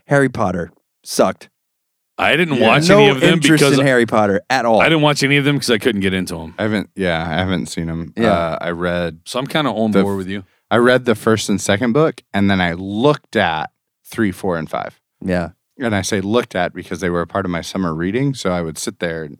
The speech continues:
Speaker 1: Yeah.
Speaker 3: next to my parent and turn the pages.
Speaker 1: Yeah.
Speaker 3: <laughs> I wasn't reading
Speaker 1: <laughs>
Speaker 3: it
Speaker 1: Right.
Speaker 3: at
Speaker 1: I don't,
Speaker 3: all.
Speaker 1: I don't like the wizard thing and all that. Like, I'm not into the,
Speaker 2: Yeah,
Speaker 1: any of that
Speaker 2: me
Speaker 1: at
Speaker 2: either.
Speaker 1: all.
Speaker 3: Well,
Speaker 1: And I
Speaker 3: you
Speaker 1: think
Speaker 3: know,
Speaker 1: they're way overrated.
Speaker 3: you know, it's just like,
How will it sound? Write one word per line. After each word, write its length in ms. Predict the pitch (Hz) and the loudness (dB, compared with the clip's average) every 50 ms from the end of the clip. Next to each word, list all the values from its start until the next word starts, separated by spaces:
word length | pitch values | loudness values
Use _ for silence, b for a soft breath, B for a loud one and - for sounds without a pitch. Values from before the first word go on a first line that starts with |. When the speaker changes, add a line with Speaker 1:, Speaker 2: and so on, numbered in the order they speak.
| _ _ _ _ _ _ _ _ _ - | _ _ _ _ _ _ _ _ _ -4
Speaker 1:
Yeah. 220 | 107 107 98 87 | -2 0 0 2
Speaker 3:
next 320 | 95 104 95 - - - - | 0 0 -2 -2 -6 -14 -12
to 100 | - 98 | -8 -6
my 160 | 92 85 71 | -6 -6 -6
parent 480 | - - - 98 95 87 78 76 - - _ _ _ _ _ _ _ _ _ _ _ _ _ _ _ _ - | -8 -6 -4 -4 -4 -4 -4 -8 -10 -14 _ _ _ _ _ _ _ _ _ _ _ _ _ _ _ _ -18
and 280 | 80 82 80 67 - - _ _ _ _ _ _ _ _ _ _ _ _ - | -14 -12 -12 -12 -14 -16 _ _ _ _ _ _ _ _ _ _ _ _ -14
turn 220 | - 95 85 80 | -8 -8 -8 -8
the 60 | 71 | -8
pages. 540 | - - 85 76 76 - - - - - _ _ _ _ | -10 -10 -12 -12 -12 -14 -18 -20 -20 -20 _ _ _ _
Speaker 1:
Yeah. 240 | - 98 95 85 87 98 _ | -4 -2 -2 -2 -4 -8 _
Speaker 3:
<laughs> 80 | - | -2
I 100 | - 170 - - - - | 0 0 0 -2 -4 -4
wasn't 400 | 196 - 254 - - 185 160 135 | -2 0 0 0 0 -2 -4 -4
reading 260 | 156 143 - - - | -4 -6 -6 -8 -12
Speaker 1:
<laughs> 60 | - - | -8 -6
Speaker 3:
it 280 | 147 151 180 185 196 | -4 -2 -2 0 4
Speaker 1:
Right. 380 | - 202 170 151 - 131 98 - _ _ B B B B B B | 4 6 6 6 4 2 0 -2 _ _ B B B B B B
Speaker 3:
at 80 | 165 175 | 2 4
Speaker 1:
I 40 | 180 190 | 6 6
don't, 320 | 220 247 240 151 143 139 | 6 6 6 4 4 2
Speaker 3:
all. 160 | 147 196 214 _ _ _ _ - | -2 -6 -8 _ _ _ _ 0
Speaker 1:
I 80 | 175 196 | 2 4
don't 240 | 226 262 262 208 | 4 4 2 4
like 260 | 185 220 240 233 202 - | 4 4 4 4 2 2
the 120 | 196 165 | 2 2
wizard 500 | 147 131 131 156 156 160 180 190 180 160 | 2 2 2 0 2 2 2 0 0 -2
thing 420 | - - 190 196 196 190 196 190 185 | -2 2 4 4 4 4 2 0 -2
and 160 | - 170 170 | -2 0 2
all 180 | 170 170 175 170 | 2 4 4 4
that. 140 | 165 151 | 2 2
Like, 260 | 147 160 165 156 - - | 2 0 0 0 -2 -2
I'm 160 | - 180 208 226 | 2 2 4 4
not 200 | 254 262 254 139 | 4 4 4 4
into 300 | 143 175 202 185 151 131 | 4 4 4 4 4 4
the, 100 | 123 131 | 2 2
Speaker 2:
Yeah, 40 | 139 147 | 4 4
Speaker 1:
any 160 | 151 151 135 | 4 6 4
of 60 | 117 104 | 4 2
that 180 | 98 92 92 | 2 0 0
Speaker 2:
me 120 | 98 95 92 | 0 0 0
Speaker 1:
at 100 | 120 143 | 2 2
Speaker 2:
either. 80 | 127 | 4
Speaker 1:
all. 220 | 113 113 110 101 98 | 4 4 6 6 6
Speaker 3:
Well, 200 | 208 208 180 143 120 | 6 6 6 4 2
Speaker 1:
And 80 | 117 120 | 2 4
I 40 | |
Speaker 3:
you 80 | 175 180 | 4 6
Speaker 1:
think 60 | 180 | 6
Speaker 3:
know, 120 | 208 247 262 202 143 120 117 | 6 6 6 6 4 4 0
Speaker 1:
they're 200 | 123 131 135 156 | -2 -6 -2 2
way 280 | 214 233 202 151 120 | 4 4 4 4 4
overrated. 640 | 117 120 123 113 104 98 95 95 92 90 87 85 85 | 2 2 0 0 -2 -2 0 0 0 -2 -4 -6 -4
Speaker 3:
you 140 | 117 147 180 | -2 2 4
know, 160 | 214 277 285 | 4 4 4
it's 160 | 254 240 - - | 4 2 0 -2
just 160 | 120 110 - 120 | -4 -2 0 0
like, 240 | 110 104 - - | 0 0 -2 -6